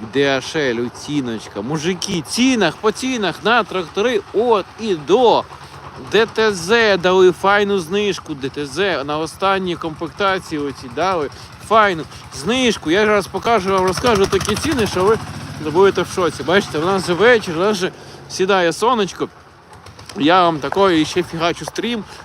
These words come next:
щоб розказати все по цінах конкретно. Тракторів різні маємо. Трактори від таких от ремінних, як там поїхав скаут, дешевших трьохточкових,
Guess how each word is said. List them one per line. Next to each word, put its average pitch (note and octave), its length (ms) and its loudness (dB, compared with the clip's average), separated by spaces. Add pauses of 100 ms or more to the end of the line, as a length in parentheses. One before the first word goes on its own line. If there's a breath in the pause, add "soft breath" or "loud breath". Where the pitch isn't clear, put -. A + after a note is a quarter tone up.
щоб F#3+ 200 -2
розказати F3+ 420 0
все - 220 -4
по F#3 160 -2
цінах F3 360 -2
конкретно. F#3 520 -2
Тракторів G3 680 4
різні D#3 420 2
маємо. C3+ 360 0 (400 loud breath)
Трактори D3+ 580 -2 (380 loud breath)
від E3+ 260 -4 (240)
таких D3+ 400 -6
от A2+ 140 -6 (380 loud breath)
ремінних, E3+ 680 0
як B3 120 -6
там A3+ 220 -2
поїхав G3+ 460 0
скаут, G3 460 2
дешевших D3+ 540 -2
трьохточкових, A3 960 0